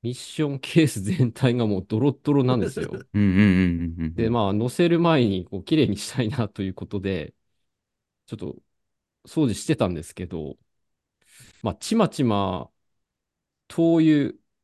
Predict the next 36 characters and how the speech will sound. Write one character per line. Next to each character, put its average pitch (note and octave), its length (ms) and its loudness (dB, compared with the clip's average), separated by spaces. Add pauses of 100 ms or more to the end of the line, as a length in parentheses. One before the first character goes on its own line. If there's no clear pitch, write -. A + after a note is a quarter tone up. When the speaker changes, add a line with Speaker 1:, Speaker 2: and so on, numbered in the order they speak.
(220)
Speaker 1:
洗 C3 260 2
い C3+ 160 2
湯 C3+ 100 0
と - 340 -10
い B2 60 -2
う A2+ 40 -8
か、 F#2+ 120 -6
あ F2+ 60 -6
の、 F2 100 -8
灯 B2+ 180 -4
油 A#2 160 2
で、 G2 340 -2 (420)
Speaker 2:
あ G2 680 -2
あ。 - 200 -20
Speaker 1:
灯 C#3+ 120 -6
油 B2+ 140 -4
か A#2+ 180 -8
け C3 200 -4
な C#3 200 -6
が F#2+ 220 -6
ら、 G#2 100 -6
こ F2+ 360 -6 (480)
う、 F#2 60 -10
ブ F#2+ 160 -2
ラ B2+ 140 4
シ A#2+ 160 -2
で G2 400 2
や F#2+ 100 -2
っ F#2 60 -16
て C#3+ 100 -4
た G2 120 -2
ん E2+ 60 -2
で E2 100 -6
す - 80 -10
け - 180 -6
ど G2+ 260 -4